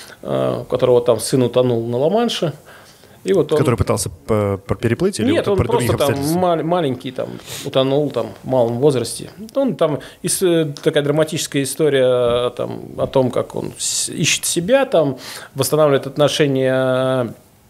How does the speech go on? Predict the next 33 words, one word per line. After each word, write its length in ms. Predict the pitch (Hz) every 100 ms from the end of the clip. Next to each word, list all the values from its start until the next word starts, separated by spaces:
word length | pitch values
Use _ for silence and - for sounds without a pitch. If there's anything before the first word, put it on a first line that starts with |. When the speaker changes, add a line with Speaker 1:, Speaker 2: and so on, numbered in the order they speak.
| _ _ _ _ _ _ -
Speaker 1:
э, 360 | 135 127 120 107
с-, 240 | - - 120
в 60 | -
семье, 540 | - 170 208 269 269 - - - - -
э, 140 | - -
с, 320 | - - -
с 440 | 113 110 - -
другим 360 | 139 127 185 247
ребёнком, 640 | 220 196 196 175 147 143 143
но 600 | 156 220 202 165 - - _ _
она 220 | 165 247
вся 260 | 277 - 226
натянута 500 | 180 - 196 175 127
на 200 | 131 143
историю, 520 | 139 196 180 156 135 - -
как 220 | 156 151
он 120 | 131
готовится 520 | 135 143 208 196 - -
и 120 | 143
переплывает 640 | 143 131 123 127 143 131
Ла-Манш. 480 | 127 - - - - - - - - -
Прям 200 | - 160
рекомендую 540 | 151 156 170 160 147 -
всем 200 | 139 117
посмотреть. 600 | 123 147 156 262 - - - -
Я 180 | 147
посмотрел, 640 | 170 156 156 147 220 262 - - - - - - _ _ _ - _
мне 240 | 127 135 143
прямо, 340 | 147 147 139
я 60 | 135
понял, 280 | 165 139
что, 120 | - 117
блин, 420 | 110 139 139